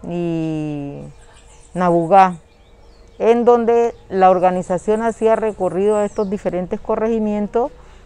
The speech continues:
para que las mujeres plantaran, hicieran siembras en sus patios y en sus azoteas. Y luego en la feria,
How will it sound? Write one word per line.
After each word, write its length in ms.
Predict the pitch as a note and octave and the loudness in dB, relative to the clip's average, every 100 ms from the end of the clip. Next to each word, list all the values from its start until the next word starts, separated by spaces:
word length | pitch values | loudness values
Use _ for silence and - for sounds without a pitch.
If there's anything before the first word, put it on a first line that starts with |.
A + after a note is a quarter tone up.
| - | -4
para 260 | F#3+ F#3+ F3 | 2 2 2
que 140 | F3+ | -2
las 140 | F3 F3 | -4 -4
mujeres 540 | F3 F3+ G3+ A3 - - | -6 -4 -2 -2 -4 -8
plantaran, 840 | F#3+ E3+ D#3 - A3 G3+ E3 D#3+ | -6 -6 -6 -2 0 0 -2 -8
hicieran 420 | D#3+ F#3+ F#3+ G3+ - - - - - - - | -10 -6 -4 -6 -8 -18 -20 -20 -20 -20 -12
siembras 680 | - G#3+ A3 A3 A#3+ C4+ - | 2 6 6 4 2 2 -2
en 140 | F#3+ | -8
sus 200 | - F3 | -6 -10
patios 480 | - F#3+ G3 A3+ A3+ | -2 0 2 0 0
y 80 | A3 | 0
en 100 | F3+ | -4
sus 160 | F3+ | -6
azoteas. 1000 | F3+ D#3+ E3+ D#3+ F#3 A3 C4 - - - - - - - - - - | -6 -6 -8 -4 -2 0 -2 -6 -18 -20 -20 -20 -20 -20 -20 -20 -6
Y 160 | B3 | -2
luego 600 | C4+ C4 B3+ B3 B3+ C4 - | 6 8 10 8 6 4 0
en 920 | G3+ G3 G3 F#3 F3+ F3 E3+ E3+ E3 | -2 0 0 -2 -2 -4 -6 -6 -2
la 140 | F3 | 0
feria, 640 | F3 - A#3+ A#3 A3+ B3+ | 0 4 6 6 4 2